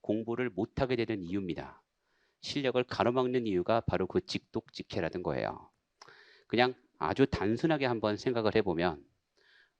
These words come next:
외국에 십 년 동안 살다 온 친구는 직독직해를 안 해요. 걔가 그리고 영어를 제일 잘해요. 그러면 걔는 그렇게 안 하는데 한국에서 영어를 공부하는 친구만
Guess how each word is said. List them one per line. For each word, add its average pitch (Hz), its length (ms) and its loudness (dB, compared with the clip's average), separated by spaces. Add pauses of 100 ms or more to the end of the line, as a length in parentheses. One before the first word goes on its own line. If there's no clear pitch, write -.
외국에 113 300 2
십 - 160 -4
년 185 260 2
동안 139 180 0
살다 107 280 -2
온 104 100 -2
친구는 - 440 -4
직독직해를 - 1000 -2
안 85 200 -6
해요. 78 240 -6 (1400)
걔가 107 240 2
그리고 - 260 -6 (200)
영어를 92 180 -8
제일 90 260 0
잘해요. 67 560 -4 (1040)
그러면 120 380 6
걔는 151 340 2
그렇게 - 300 0
안 95 160 0
하는데 85 520 -2 (300)
한국에서 175 640 0
영어를 101 280 2
공부하는 92 400 2
친구만 120 540 0